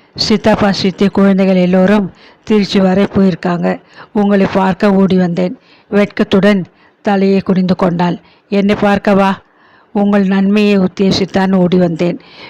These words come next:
விசாகவல்லிங்கிற நோயாளியை நீங்கள் தனிப்பட்ட முறையிலே பெரிய மனுஷங்க தங்க வேண்டிய அறையிலே வச்சு கவனிச்சுக்கிறீங்களாம். அதை பற்றி சதானந்த ஐயா வீட்டிலே காரமாக பேசிக்கொண்டாங்க."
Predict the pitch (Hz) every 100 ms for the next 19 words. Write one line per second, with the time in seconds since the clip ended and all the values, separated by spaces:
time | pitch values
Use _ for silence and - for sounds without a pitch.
0 | - 208 202 208 190 196 185 190 185 185
1 | 180 180 185 185 175 180 175 175 202 202
2 | - - - _ 214 202 196 196 - 196
3 | 185 180 180 202 - 190 185 196 185 175
4 | - 175 180 202 175 _ - - _ 208
5 | 196 202 190 185 175 185 175 180 180 202
6 | 202 - - - - 202 - - 208 175
7 | _ _ _ 185 208 196 170 190 185 175
8 | 185 180 254 _ _ _ - 202 202 -
9 | 202 - 202 202 190 196 196 190 180 185
10 | 180 180 170 - 185 208 185 - - -
11 | - 208 202 196 185 180 208 - 185 175
12 | 180 175 170 170 165 180